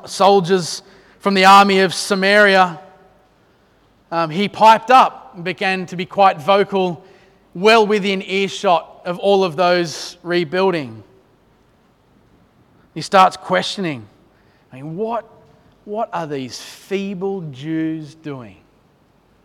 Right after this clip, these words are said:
Do they, do they really think that they're gonna finish this thing in a day? I mean, who,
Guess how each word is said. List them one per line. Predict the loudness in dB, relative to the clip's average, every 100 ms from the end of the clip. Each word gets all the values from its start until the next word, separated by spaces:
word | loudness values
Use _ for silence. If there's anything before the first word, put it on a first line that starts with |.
| _ _ _ _ _ _ _ _ _ _ _ -14
Do | -4
they, | -2 -2 -8 -20 _ _ _ _ _ _ -8
do |
they | -4 -2
really | -2 -4 -4 -8
think | -14 -12 -12 -12 -12
that | -10
they're | -8
gonna | -8 -10 -12
finish | -14 -14 -14 -14
this | -14 -14
thing | -16 -14
in | -14
a | -14
day? | -14 -14 -18 _ _ _ _ _ _ _ _ _ _ _ _ _ _ _ _ _ _ _ _ _
I | -10
mean, | -4
who, | -4